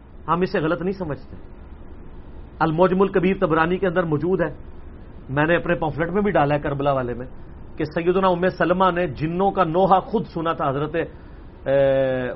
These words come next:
حسین ابن علی کی شہادت کے اوپر۔ وہ نوحہ یہ نہیں تھا، یہ جو جعلی واقعہ، اور یہ نوحے تو ہوتے نہیں، یہ تو استمداد کر رہے ہوتے ہیں، استغاثے پڑھ رہے ہوتے ہیں۔ اور انہوں نے حضرت حسین کو ایک مظلوم شخصیت کے طور پہ present کیا۔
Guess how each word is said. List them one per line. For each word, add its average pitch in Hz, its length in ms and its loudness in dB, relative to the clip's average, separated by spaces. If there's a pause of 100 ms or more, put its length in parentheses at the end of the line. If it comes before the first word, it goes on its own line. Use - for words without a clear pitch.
حسین 160 340 0
ابن 151 180 -2
علی 143 260 0
کی 170 140 -4 (220)
شہادت 123 440 -2
کے 104 60 -10
اوپر۔ - 360 -14 (460)
وہ 214 140 10
نوحہ 240 320 8
یہ 208 100 8
نہیں 262 200 6
تھا، 170 220 6
یہ 190 160 4
جو 190 100 4
جعلی 202 280 4
واقعہ، 175 240 4
اور 196 140 2
یہ 190 60 4
نوحے 226 240 4
تو 226 120 4
ہوتے 175 200 4
نہیں، 208 100 2
یہ 202 60 4
تو 208 100 2
استمداد 180 520 6
کر 180 120 4
رہے 165 80 2
ہوتے 160 180 -2
ہیں، 139 60 -2 (380)
استغاثے 196 560 6
پڑھ 220 200 6
رہے 208 100 4
ہوتے 160 180 2
ہیں۔ 135 100 -4 (1300)
اور 226 320 8 (160)
انہوں 226 240 4
نے 240 140 6
حضرت 226 220 4
حسین 208 420 4
کو 233 200 8
ایک 220 300 6
مظلوم 175 440 2
شخصیت 254 480 2
کے 233 80 6
طور 202 200 6
پہ 180 100 2
present 147 420 -2
کیا۔ 98 180 -6